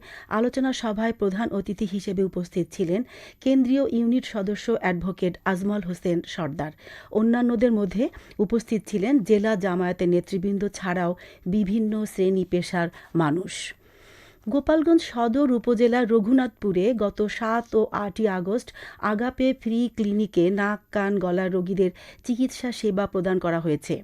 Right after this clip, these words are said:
আগাপে চার্চের অনুরোধে ব্যাপটিস্ট মিড মিশন নাটোর হাসপাতালের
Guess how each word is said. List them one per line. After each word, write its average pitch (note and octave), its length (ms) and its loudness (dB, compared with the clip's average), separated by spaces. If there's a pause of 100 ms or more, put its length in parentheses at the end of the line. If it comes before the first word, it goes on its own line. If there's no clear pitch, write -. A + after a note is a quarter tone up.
(460)
আগাপে B3 440 0
চার্চের G#3 480 0
অনুরোধে G3+ 520 2
ব্যাপটিস্ট G3+ 560 -2
মিড G3+ 340 2
মিশন F#3+ 380 -2
নাটোর F3+ 380 -2
হাসপাতালের E3+ 600 -2